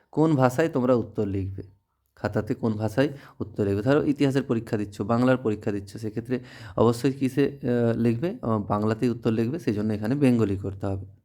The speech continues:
ঠিক আছে? আহ, এবার এখানটা তোমরা একটু লক্ষ্য রাখবে খাতাটায় যে এখানটা ঠিক আছে কি না, সেটা হচ্ছে যে, আহ, এক মিনিট, এখানটায়, আহ, দেখো যে তোমাদের, আহ, ইনভিজিলেটর অর্থাৎ যে তোমাদের গার্ড দিচ্ছে রুমে, সে কিন্তু এই উপরটা এখানটায় সাইন করবে,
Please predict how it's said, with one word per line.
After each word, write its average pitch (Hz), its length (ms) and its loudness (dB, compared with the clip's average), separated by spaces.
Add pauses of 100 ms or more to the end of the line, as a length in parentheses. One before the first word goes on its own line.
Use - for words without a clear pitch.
(100)
ঠিক 147 100 -4
আছে? - 280 -4 (560)
আহ, 104 260 0
এবার 135 340 2
এখানটা 143 340 2
তোমরা 139 240 0
একটু 139 180 0
লক্ষ্য 135 300 2
রাখবে 147 200 2
খাতাটায় 139 360 0
যে 127 100 2
এখানটা 117 280 0
ঠিক 127 260 0
আছে 127 220 2
কি 127 120 -4
না, 143 140 -2
সেটা 127 240 -4
হচ্ছে 120 300 -4
যে, 139 300 -2 (640)
আহ, 104 340 -4
এক 110 160 -4
মিনিট, 120 340 -4 (840)
এখানটায়, 101 360 -6
আহ, - 800 -4
দেখো 107 300 -2
যে 123 220 2
তোমাদের, 147 340 4
আহ, 123 400 2
ইনভিজিলেটর 139 640 2
অর্থাৎ 123 260 0
যে 135 160 0
তোমাদের 139 300 0
গার্ড 131 280 2
দিচ্ছে 110 300 -2
রুমে, 107 220 0
সে 139 160 -6
কিন্তু 127 280 0
এই 143 100 2
উপরটা 117 420 -2
এখানটায় 123 420 0
সাইন 98 300 -2
করবে, 98 280 -4